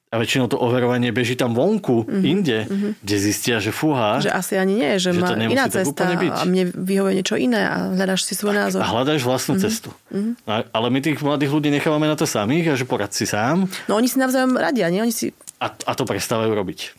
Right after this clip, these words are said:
Speaker 2: Aha.
Speaker 1: A to prestávajú robiť.
Speaker 2: Mhm.
Speaker 1: Ehm, z našich skúseností prvá najčastejšia téma, s ktorou sa na nás obracajú ľudia, je pocit osamelosti. A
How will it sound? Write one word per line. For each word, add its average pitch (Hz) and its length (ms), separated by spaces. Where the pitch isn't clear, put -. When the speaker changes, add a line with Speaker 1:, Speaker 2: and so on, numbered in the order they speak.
Speaker 2:
Aha. 190 300
Speaker 1:
A 202 80
to 135 80
prestávajú 117 400
robiť. 104 320
Speaker 2:
Mhm. 196 220
Speaker 1:
Ehm, 107 420
z - 140
našich 110 280
skúseností 120 760
prvá 123 260
najčastejšia 110 540
téma, 107 240
s - 80
ktorou 107 260
sa 107 160
na 107 160
nás 101 160
obracajú 107 380
ľudia, 127 260
je 107 60
pocit 120 220
osamelosti. 113 720
A 104 240